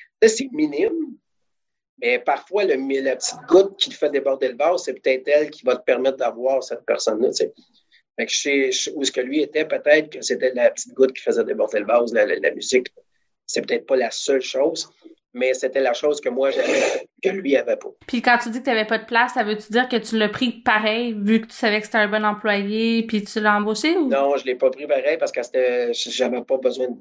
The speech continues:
Speaker 1: de personne du tout. Là, présentement, j'ai peut-être eu, quoi, euh, une trentaine de C V depuis, euh, en deux mille vingt, ouais. Puis dans les trentaines, tu sais, je n'ai juste deux que j'ai engagés. Puis dans les deux que j'ai engagés, il y en a aucun qui est venu me porter un C V.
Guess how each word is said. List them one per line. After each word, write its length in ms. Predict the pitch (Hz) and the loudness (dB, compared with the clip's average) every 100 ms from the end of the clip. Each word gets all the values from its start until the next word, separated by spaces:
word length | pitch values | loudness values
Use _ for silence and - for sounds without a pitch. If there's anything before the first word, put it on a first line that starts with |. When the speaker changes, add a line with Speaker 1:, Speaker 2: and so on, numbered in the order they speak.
| - | -2
Speaker 1:
de 120 | 113 | -2
personne 500 | - 120 117 131 123 | 0 -2 -2 -2 0
du 200 | 120 - | -2 -4
tout. 260 | 135 151 151 - - - _ - | -2 -4 -4 -16 -18 -20 _ -2
Là, 120 | 170 | 0
présentement, 600 | 156 143 135 131 135 160 | 2 2 2 0 0 -2
j'ai 140 | 123 120 | -2 -6
peut-être 460 | - 131 120 120 | 2 4 4 2
eu, 120 | 147 143 | -6 -4
quoi, 220 | 131 131 | 0 2
euh, 440 | 117 107 107 - | 2 -2 -2 -2
une 140 | 113 113 | -4 -2
trentaine 500 | 131 127 123 160 156 | 2 2 2 -2 0
de 140 | 135 | 0
C 260 | - 147 131 | 0 0 0
V 160 | 156 | -2
depuis, 560 | 151 127 - 135 127 120 | -2 -4 -4 -4 -2 0
euh, 320 | 120 117 117 127 | 2 2 2 -2
en 180 | 120 120 | -2 0
deux 160 | 127 | 2
mille 840 | 127 127 127 123 120 117 110 113 110 113 | 2 2 0 0 0 0 0 -4 -6 0
vingt, 240 | 127 143 - _ - | 2 4 0 _ -4
ouais. 260 | 117 135 156 - - - - | 0 2 0 -8 -8 -8 -14
Puis 100 | - | -6
dans 100 | 123 | 0
les 180 | 127 127 | 2 0
trentaines, 560 | 135 131 127 156 160 139 | 0 0 0 -2 -2 -4
tu 80 | |
sais, 120 | 151 135 | -6 0
je 140 | 123 | 2
n'ai 260 | 127 127 120 | 2 0 0
juste 320 | 143 135 - | 0 0 0
deux 140 | 156 | -2
que 60 | 156 | 0
j'ai 180 | 135 127 | 0 0
engagés. 420 | 120 127 120 170 | 2 0 0 -4
Puis 160 | - | -4
dans 180 | - 135 | 0 2
les 140 | 135 135 | 2 0
deux 160 | 156 | -2
que 60 | 165 | -2
j'ai 160 | 139 | 0
engagés, 420 | 131 131 131 131 165 | 0 0 0 0 0
il 60 | |
y 60 | 156 | 2
en 100 | 127 | 2
a 60 | 127 | 0
aucun 320 | 123 147 147 | 0 -2 -2
qui 120 | 139 | -2
est 40 | |
venu 160 | 127 123 | -2 -2
me 60 | 123 | 2
porter 260 | 113 - | 2 2
un 40 | 120 | 0
C 180 | - 110 | 0 -2
V. 180 | 113 | -6